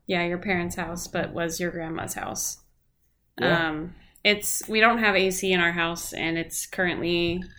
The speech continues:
Speaker 1: almost a hundred degrees in Washington, and it just wasn't safe for the animals to be in. Also, we were miserable in our house, so,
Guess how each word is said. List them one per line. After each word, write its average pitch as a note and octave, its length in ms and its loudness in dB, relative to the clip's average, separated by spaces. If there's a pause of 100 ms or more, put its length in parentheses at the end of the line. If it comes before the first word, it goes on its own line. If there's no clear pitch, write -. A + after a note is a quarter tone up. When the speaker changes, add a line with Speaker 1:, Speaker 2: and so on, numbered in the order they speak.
(320)
Speaker 1:
almost F3 380 -2
a - 80 -2
hundred F3+ 320 0
degrees D#3+ 760 -2
in F3 140 -4
Washington, D#3+ 720 -4 (680)
and E3+ 440 2
it F3 100 -4
just G3+ 160 -4
wasn't F#3+ 240 2
safe F3+ 300 0
for F3+ 160 0
the E3 160 0
animals D#3+ 540 -2
to F3 100 -6
be E3 500 -2
in. E3+ 360 -2
Also, F3+ 380 0
we F3+ 200 2
were E3 180 0
miserable E3+ 560 0
in F#3+ 140 0
our F3+ 120 2
house, F#3 360 -2
so, E3 420 0